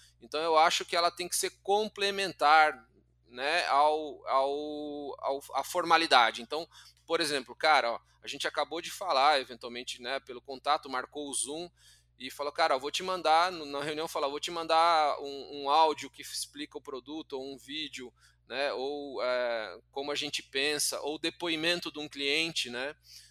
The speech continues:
pra que você escute e veja como, como, né, reforce aí um pouco desses pontos que eu tô te contando, porque o fato é, o, o cliente tem muito mais peso do que a minha voz de vendedor e tudo mais. A gente, todo mundo usa isso,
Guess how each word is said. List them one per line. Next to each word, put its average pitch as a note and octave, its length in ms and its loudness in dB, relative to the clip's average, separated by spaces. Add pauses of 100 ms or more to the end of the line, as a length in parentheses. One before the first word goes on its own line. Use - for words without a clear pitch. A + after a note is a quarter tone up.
(220)
pra B2+ 140 -4
que - 140 -14
você D3+ 240 -6
escute F3 560 -4
e D3 40 -12
veja D#3 400 -6
como, D3+ 720 -10 (460)
como, C3+ 540 -10
né, E3 140 -6
reforce E3+ 580 0
aí D3+ 80 -2
um D3+ 80 -8
pouco - 260 -12
desses - 260 -6
pontos D3 320 -8
que - 80 -12
eu D3 80 -6
tô D3+ 140 -12
te - 120 -6
contando, E3+ 640 -4 (380)
porque C#3 200 -18
o C3+ 60 -10
fato C#3+ 340 -4
é, B2 240 0
o, A2+ 160 -12
o - 120 -20
cliente B2+ 360 -10
tem C#3+ 140 -14
muito C3 220 -14
mais C#3 180 -6
peso C3 260 -8
do C#3 80 -16
que D3 140 -10
a D3 60 -4
minha C#3 280 -10
voz B2+ 280 -8
de B2 100 -14
vendedor A#2+ 640 -12
e G#2 80 -18
tudo A2+ 240 -20
mais. F2 240 -14
A F#2+ 60 -20
gente, G2+ 480 -18
todo G#2+ 180 -20
mundo G#2+ 220 -20
usa A2 240 -14
isso, - 340 -12